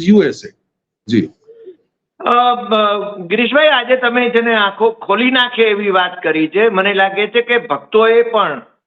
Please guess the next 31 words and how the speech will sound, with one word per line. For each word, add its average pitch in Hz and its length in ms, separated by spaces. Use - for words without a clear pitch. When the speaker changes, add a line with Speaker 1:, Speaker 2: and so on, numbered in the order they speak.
Speaker 2:
પોતાના 214 360
ઘર 185 260
સાચવવાના 226 720
છે 226 160
કે 220 160
નહીં 214 280
એની 208 240
ચિંતા 196 380
કરવાની 165 400
છે. 160 100
કારણ 185 160
કે - 80
હરદીપ 214 360
પુરી 226 200
તો 202 380
એપ્સ્ટીનને 247 540
લખે 214 340
છે 247 120
કે 220 80
મારી 214 320
બે 208 140
દીકરીઓ, 220 800
એમના 196 180
નામ 202 260
સાથે 220 380
લખે 220 360
છે, 160 400
"મારી 196 200
બે 220 200
દીકરીઓ, 240 600
તમે 214 540